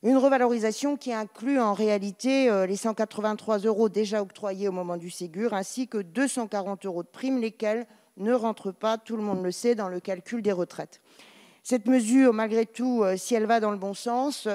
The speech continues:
elle reste cependant bien insuffisante pour rendre son attractivité à ce métier et exclut de fait une partie des personnels, je pense notamment aux sages-femmes territoriales. Par ailleurs, alors que la situation de l'hôpital est, est déjà précaire, cette revalorisation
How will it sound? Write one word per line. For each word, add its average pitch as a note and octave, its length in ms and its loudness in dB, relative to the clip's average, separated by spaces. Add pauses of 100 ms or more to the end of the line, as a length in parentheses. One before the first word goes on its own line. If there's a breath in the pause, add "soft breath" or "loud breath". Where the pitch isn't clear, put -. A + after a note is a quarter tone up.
elle F#3+ 220 0
reste A#3 440 -2
cependant A3+ 500 -2
bien G#3+ 340 -4
insuffisante G#3 720 -4
pour A#3 200 -4
rendre C4 300 2
son A3 220 -4
attractivité A3 760 -8
à F3+ 100 -2
ce - 180 -12
métier G3+ 400 -6 (460 loud breath)
et B3+ 120 0
exclut C4+ 380 -2
de A#3 120 -2
fait B3+ 280 -2
une G#3+ 140 -4
partie A3 300 -6
des G#3 120 -4
personnels, G3 640 -4
je G3+ 120 -4
pense A3+ 380 -6
notamment G#3+ 520 -6 (300 loud breath)
aux G#3+ 140 -4
sages-femmes A3+ 580 -2
territoriales. F#3 760 -8 (600 loud breath)
Par A3 140 2
ailleurs, B3 320 4
alors A#3 240 2
que A#3 80 -6
la A3 80 -2
situation A3+ 440 -2
de A#3 60 0
l'hôpital G#3 500 -2
est, E3 220 -2
est D#3 300 -8
déjà F3+ 340 -2
précaire, G#3 760 -4
cette A3 260 -8
revalorisation B3 920 -2